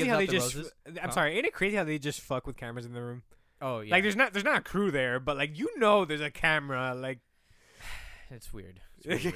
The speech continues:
Speaker 2: <laughs>
Speaker 1: weird. Um, it w-, okay.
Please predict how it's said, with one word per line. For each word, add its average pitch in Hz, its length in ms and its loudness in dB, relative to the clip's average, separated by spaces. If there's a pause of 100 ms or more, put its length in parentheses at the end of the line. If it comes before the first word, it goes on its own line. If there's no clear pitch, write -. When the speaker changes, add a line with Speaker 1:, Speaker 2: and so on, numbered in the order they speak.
Speaker 2:
<laughs> - 80 -8
Speaker 1:
weird. - 340 2
Um, 104 580 -8 (840)
it 139 180 -12
w-, 151 280 -4
okay. 135 300 -6